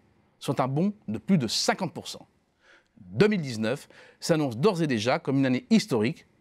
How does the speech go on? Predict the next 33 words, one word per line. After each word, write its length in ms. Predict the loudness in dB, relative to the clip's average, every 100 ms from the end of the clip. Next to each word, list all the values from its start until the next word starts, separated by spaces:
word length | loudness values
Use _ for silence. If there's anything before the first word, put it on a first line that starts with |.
| _
pour 100 | -6
la 60 | -4
pierre 220 | 0 -2
papier. 320 | -2 -10 -20 _ _ _ _ _ _ _ _ _ _ _ -10
Compte 180 | -8
tenu 220 | 0 2 2
de 100 | 0
la 120 | -2
faiblesse 360 | -2 -2 -2
des 120 | -4 0
taux, 300 | 2 0 -4 -20 -20 -6
les 160 | 0 2
rendements 400 | 2 2 2 2
des 140 | 0
produits 280 | -2 -2 0
de 120 | -2
taux 340 | 2 2 0 _ _
se 160 | -10 -2
rapprochent 360 | -2 0 0
du 100 | 2
néant. 340 | 2 2 0 -8 _ _ _ _ _ -12
Pour 100 | -6
le 80 | -4
livret 260 | -2 -2 0
A 240 | 0 0 -6 _ _ -6
et 100 | -2
le 60 | 0
livret 320 | 2 0 0
de 80 | -2
développement 580 | -2 0 -2 -2 -2
durable 360 | 0 0 0 -2
et 40 |
solidaire, 480 | -4 -4 0 0 -2